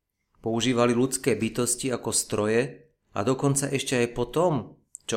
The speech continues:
otroctvo zrušili, pretože bolo strašne zahambujúce,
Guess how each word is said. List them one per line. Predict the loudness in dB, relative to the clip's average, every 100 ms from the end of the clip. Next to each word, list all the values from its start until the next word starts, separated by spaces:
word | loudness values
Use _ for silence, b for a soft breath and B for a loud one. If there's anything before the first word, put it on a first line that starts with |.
| 0
otroctvo | 0 2 0 0 -2
zrušili, | 0 0 0 0 0 -2 -4 -14 _ _ _ _ _ _ _ -6
pretože | -4 -2 -2
bolo | -2 -2
strašne | -4 -2 -4 -2 -4
zahambujúce, | -2 -2 0 0 0 -2 0 0 -2 -4